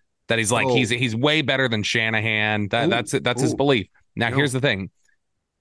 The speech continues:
Speaker 1: We can no longer call him a genius, Brian, because he is officially the dumbest coach in football for when your quarterback had a thumb injury, you said, "Let's run a two-point conversion where we throw him the ball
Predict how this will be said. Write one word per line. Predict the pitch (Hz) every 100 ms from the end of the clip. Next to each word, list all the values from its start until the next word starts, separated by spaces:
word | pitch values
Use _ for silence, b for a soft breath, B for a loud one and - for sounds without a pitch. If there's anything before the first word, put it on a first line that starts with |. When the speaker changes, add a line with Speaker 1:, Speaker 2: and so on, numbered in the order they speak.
| -
Speaker 1:
We | 131
can | 147 135
no | 131
longer | 135 135 123
call | 131 127
him | 123
a | 120
genius, | 98 107 98 87 - - _ _ -
Brian, | 113 104 98
because | 98 117
he | 117
is | 123 107
officially | - 127 123 139 143 135 127 _ _ _ 98
the | 117
dumbest | 95 - 117 127 127 -
coach | 131 131 -
in | 135
football | - 135 - 107 92 95 92 _ _ _ _ -
for | 147 131 110
when | 120 131
your | 123
quarterback | - - 131 151 160 151 151
had | 151
a | 147
thumb | - 165 165
injury, | 135 110 107 104 104 104
you | - 113
said, | - 120 107 - -
"Let's | 104 123 165 -
run | 165 170
a |
two-point | 165 156 135 143 120
conversion | 131 123 117 113 104
where | 110
we | 107 92
throw | - - 104 117 120
him | 117 113
the | 101
ball | 92 95 87 73